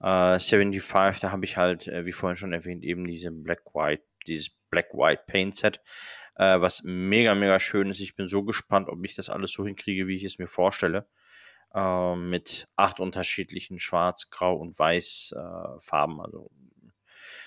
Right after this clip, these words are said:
sehr spannend, ich bin mega gespannt. Und auch dieses, äh, Scale Color Artist Basic Set, äh, mit dem, mit dem, äh, Julian zusammen, damit wir da mal schauen können, ob man damit klarkommt, was es kann überhaupt.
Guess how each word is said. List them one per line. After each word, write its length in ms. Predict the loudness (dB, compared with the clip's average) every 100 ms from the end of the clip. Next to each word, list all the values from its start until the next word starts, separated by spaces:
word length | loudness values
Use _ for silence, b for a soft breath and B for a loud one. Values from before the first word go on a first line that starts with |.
| B
sehr 220 | 4 6 6
spannend, 420 | 6 4 4 0
ich 100 | -2
bin 160 | 0
mega 260 | 2 4 4
gespannt. 520 | 2 2 2 2 0 -2
Und 240 | -2 6
auch 180 | 6 6
dieses, 380 | 2 0 0 0
äh, 200 | 2 2
Scale 300 | 2 2 4
Color 300 | 4 4 6
Artist 400 | 6 4 -4 2
Basic 340 | 4 4 -2
Set, 300 | 2 2 2 _ B B B B 0
äh, 140 | 2
mit 260 | 2 0 2
dem, 320 | 2 0 -4
mit 100 | -6
dem, 220 | -8 -10 -6 -2
äh, 160 | 0
Julian 420 | 0 0 2 2 2
zusammen, 540 | 0 2 2 0 -10 _ -6
damit 260 | -6 -6
wir 80 | -2
da 140 | -2
mal 340 | 0 0 -2 -6 _ b b b
schauen 460 | 0 4 6 4 2
können, 220 | -4 0
ob 140 | 2
man 100 | 4
damit 240 | 4 2 0
klarkommt, 460 | 2 2 2 -2
was 180 | 0 0
es 100 | -4
kann 380 | 0 2 2 -2
überhaupt. 600 | 2 6 6 4 -2